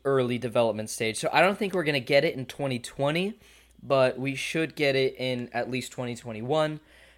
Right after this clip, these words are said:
because it's about how long it takes to produce a show, you know, about a year. So hopefully we're gonna get that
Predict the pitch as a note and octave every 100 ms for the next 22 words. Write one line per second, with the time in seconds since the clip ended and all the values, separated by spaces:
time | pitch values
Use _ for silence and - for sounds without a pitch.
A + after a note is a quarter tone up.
0 | _ B2+ A#2+ C3+ A#2+ A2+ A2 G#2 - -
1 | _ _ _ _ _ - - - C#3+ C#3
2 | C3+ C#3 C3 B2+ B2+ B2+ B2 A#2+ - A#2
3 | - A#2 A2 A2 G#2+ - - G#2+ G#2+ G#2
4 | G#2+ G#2+ A2 G#2+ G#2+ G#2 G#2 _ _ _
5 | _ _ - - A#2+ A2+ - F#3+ G3+ C#3+
6 | C3+ B2+ A#2+ B2+ B2+ A#2 A#2 B2 A2+ G#2+